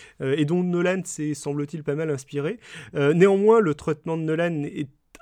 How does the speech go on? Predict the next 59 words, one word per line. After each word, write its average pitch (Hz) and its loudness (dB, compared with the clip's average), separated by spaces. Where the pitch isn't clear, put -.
intéressant 190 -2
sur 156 -6
ce - -2
point, 160 -2
tu, 131 -12
t'as 135 -2
raison, 135 -2
on 151 -4
aurait 131 0
dû 135 -6
en 151 -2
parler. 135 -2
Euh, 139 6
pour 135 -2
ce - -12
qui - 0
est 208 6
de 185 -2
la 160 6
comparaison 151 2
avec 139 4
Schumacher, 143 0
euh, 127 -2
je 120 -6
n'irai 131 0
tout 143 -8
de 143 -2
même 143 4
pas 147 4
jusque-là, 147 0
mais, 135 2
mais 139 -2
bon. 123 -6
Euh, 131 -4
voilà, 139 4
en 135 0
tout 180 -10
cas, 226 8
euh, 165 4
merci 160 0
beaucoup 180 -4
pour 190 -2
le 151 2
commentaire, 147 0
et, 135 2
euh, 123 -4
en 151 -2
effet, 165 -4
oui, 147 -2
euh, 120 -4
je, 120 -12
on 127 -6
aurait 131 -4
dû 143 -10
parler 147 -2
de 127 -10
cet - -12
aspect, 143 -4
euh, 120 -10